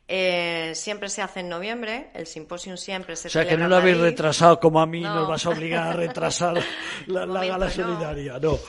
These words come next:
Speaker 1: Entonces, el simposio se hace cada dos años, es un día y medio, y desde hace tres años, que cuando yo empecé con la presidencia,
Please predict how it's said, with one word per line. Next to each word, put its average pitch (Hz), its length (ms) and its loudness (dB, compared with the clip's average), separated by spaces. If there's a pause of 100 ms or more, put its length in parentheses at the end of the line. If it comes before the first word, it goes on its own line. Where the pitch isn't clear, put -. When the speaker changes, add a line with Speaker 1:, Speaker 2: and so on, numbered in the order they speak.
(340)
Speaker 1:
Entonces, 202 400 -8
el 190 140 -6
simposio 185 480 -12
se 208 100 -10
hace 185 320 -4
cada 175 280 0
dos 175 220 -6
años, 208 440 -10
es 170 140 -14
un 165 120 -14
día 170 160 -10
y 165 60 -12
medio, 190 460 -8 (640)
y 185 140 -6
desde 175 440 -2
hace 196 1000 -6
tres 190 520 -8
años, 180 580 -6
que 151 260 -12
cuando 151 240 -10
yo 160 60 -8
empecé 175 280 -10
con 175 120 -8
la 170 120 -8
presidencia, 180 680 -12